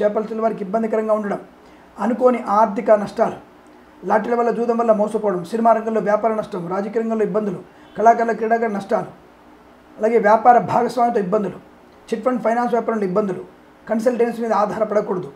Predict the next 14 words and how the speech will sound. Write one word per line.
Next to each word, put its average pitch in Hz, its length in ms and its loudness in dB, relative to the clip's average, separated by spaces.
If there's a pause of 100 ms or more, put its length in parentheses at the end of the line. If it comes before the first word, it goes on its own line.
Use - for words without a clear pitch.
మ్యారేజ్ 214 360 2
బ్యూరో 240 160 0
నుంచి 262 180 -2
తప్పుడు 262 320 -2
సమాచారం 233 440 0
వచ్చే 202 180 -6
అవకాశం, 180 360 -10 (560)
భార్యాభర్తల 233 560 4
మధ్య 226 200 2
మూడో 220 180 4
వ్యక్తి 208 220 -4
జోక్యం, 196 360 0
కుటుంబ 220 320 -2
పరిస్థితులు 226 400 0